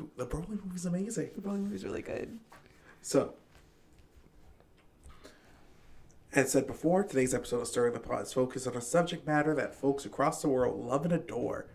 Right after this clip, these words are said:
Speaker 1: Dragon Ball. The epic shonen story, started by Akira Toriyama in nineteen eighty-four, has stood the test of time and has made an impact across five decades.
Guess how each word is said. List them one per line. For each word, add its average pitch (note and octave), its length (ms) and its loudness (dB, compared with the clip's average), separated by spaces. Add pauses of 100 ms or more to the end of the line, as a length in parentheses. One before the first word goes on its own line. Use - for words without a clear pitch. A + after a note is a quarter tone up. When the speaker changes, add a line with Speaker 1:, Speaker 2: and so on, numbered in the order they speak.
(120)
Speaker 1:
Dragon B2 460 4
Ball. - 360 -10 (580)
The C3+ 120 8
epic D3+ 200 4
shonen C#3+ 360 4
story, D#3+ 340 6
started B2+ 320 6
by B2 120 4
Akira A#2+ 360 2
Toriyama B2 580 2
in A#2+ 60 -8
nineteen B2 380 -4
eighty-four, B2+ 640 0
has A#2+ 160 -8
stood C#3 180 2
the - 40 -8
test - 260 -2
of G#2+ 120 -12
time D#3 420 0 (300)
and C3 80 2
has B2 120 2
made B2+ 140 4
an A#2+ 100 -2
impact C#3 460 2
across C#3+ 480 -2
five D3 640 -2
decades. - 760 -10